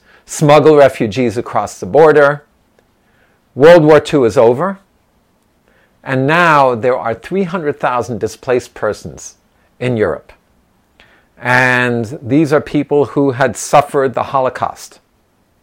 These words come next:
and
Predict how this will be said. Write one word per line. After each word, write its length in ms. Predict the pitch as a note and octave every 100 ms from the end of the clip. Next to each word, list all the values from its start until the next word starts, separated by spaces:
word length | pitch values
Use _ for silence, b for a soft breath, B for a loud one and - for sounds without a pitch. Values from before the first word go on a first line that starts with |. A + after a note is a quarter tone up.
| _ _ _ _ _ _ _ _ _ _ _ _ _ _ _ _ _ _ _ _ _ _ _
and 580 | - C3 C#3 C3+ C3+ D3+